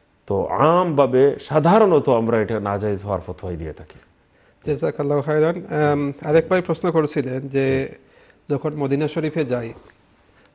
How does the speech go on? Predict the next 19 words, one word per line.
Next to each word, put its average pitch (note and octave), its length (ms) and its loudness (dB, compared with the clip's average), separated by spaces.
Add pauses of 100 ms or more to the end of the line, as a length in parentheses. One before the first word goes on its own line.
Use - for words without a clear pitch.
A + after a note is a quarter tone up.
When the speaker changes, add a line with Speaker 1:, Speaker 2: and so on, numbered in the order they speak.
Speaker 2:
তখন C#3 220 -6
আল্লাহ C#3+ 240 2
রসুল C#3+ 280 -2
সাল্লাল্লাহু D3+ 200 -2
আলাইহি D3 100 2
ওয়াসাল্লামের C#3+ 380 -2
রওজায় C3+ 340 0 (100)
কিভাবে D3+ 880 2
সালাম C3 400 -8
পৌঁছাতে C3+ 380 -8
হবে, B2 300 -6
এবং C#3+ 420 -4
অন্যরা D#3 380 0
যখন D3+ 260 -4
বলে C#3 220 0
দেয় C#3+ 200 2
যে B2+ 140 -2
আমি C3+ 220 -4
আর C#3 80 -4